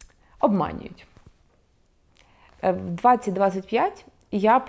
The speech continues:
все, що говорять лікарі, сприймала за істину і за правду, ну, бо це ж лікар. Я в жодному разі не говорю, що там люди там в двадцять-двадцять п'ять років, вони якісь менш там розумні. Ні.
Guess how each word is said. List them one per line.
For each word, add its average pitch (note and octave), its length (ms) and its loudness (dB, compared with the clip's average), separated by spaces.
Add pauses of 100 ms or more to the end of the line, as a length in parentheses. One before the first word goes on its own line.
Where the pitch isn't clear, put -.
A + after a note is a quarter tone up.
(140)
все, G#3 240 0
що - 160 -4
говорять F#3 380 0
лікарі, F3+ 300 0
сприймала G3+ 520 -2
за E3+ 480 -4 (200)
істину C4+ 460 -4
і G#3+ 120 -2
за F#3 120 -2
правду, C#3 400 -4
ну, E3+ 80 -2
бо D3 120 -4
це D3 140 -8
ж - 140 -12
лікар. D#3+ 300 -8 (100)
Я C#4 160 4
в E4 60 4
жодному F4 240 2
разі D4+ 200 2
не A3+ 100 2
говорю, B3 340 0
що - 160 -8
там G3 260 0
люди G3 300 0
там F3 180 -4
в E3 40 -6
двадцять-двадцять F3 520 -2
п'ять E3+ 200 -2
років, F#3+ 380 -2
вони F3+ 160 -2
якісь F3+ 300 -6
менш F3 360 -6
там - 400 -8 (680)
розумні. G#3+ 520 2
Ні. A3 260 0